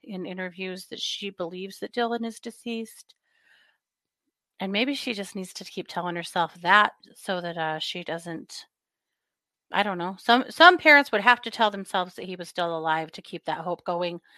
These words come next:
I think she just doesn't dare believe that he's still alive, and I can't imagine that he, frankly, is still alive. But I sure wish they would be able to at least recover his body and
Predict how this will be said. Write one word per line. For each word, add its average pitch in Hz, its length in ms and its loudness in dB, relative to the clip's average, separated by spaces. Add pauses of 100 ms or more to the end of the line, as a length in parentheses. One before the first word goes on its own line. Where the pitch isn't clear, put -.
(340)
I 170 100 -2
think 170 200 -8
she - 140 -8
just - 200 -12
doesn't 175 320 -8
dare 160 160 -6
believe 190 380 -8
that 208 80 -4
he's 202 220 -10
still 196 280 -2
alive, 185 420 0
and 190 160 -6
I 180 60 -6
can't 185 260 -8
imagine 165 400 -6
that 156 160 -12
he, 151 380 -14 (760)
frankly, 170 520 -10
is 240 180 0
still 170 260 -6
alive. 160 440 -2 (1500)
But 202 100 4
I 196 120 4
sure 196 200 -2
wish 180 220 -8
they 170 100 -2
would 165 140 -8
be 156 140 -6
able 151 140 -8
to - 180 -8
at - 100 -8
least 175 240 -12
recover 185 340 -6
his 185 200 -12
body 175 480 -6 (180)
and 170 380 -6